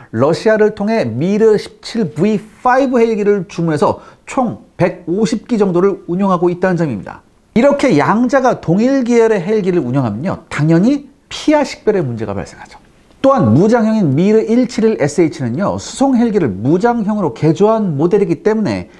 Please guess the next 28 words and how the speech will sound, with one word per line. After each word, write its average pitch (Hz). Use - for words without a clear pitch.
생존성과 269
무장 185
운용 165
능력 143
면에서는 120
분명한 131
한계점이 156
있겠죠. -
이러한 240
상황에서 139
중국의 170
동맹국인 139
파키스탄이 135
인도와 190
대립 165
중인 175
카시미르 202
고산 170
지역에서 151
작전할 139
수 135
있는 143
공격 156
헬기를 143
중국한테 113
요청했습니다. 151
그래서 156
중국은 143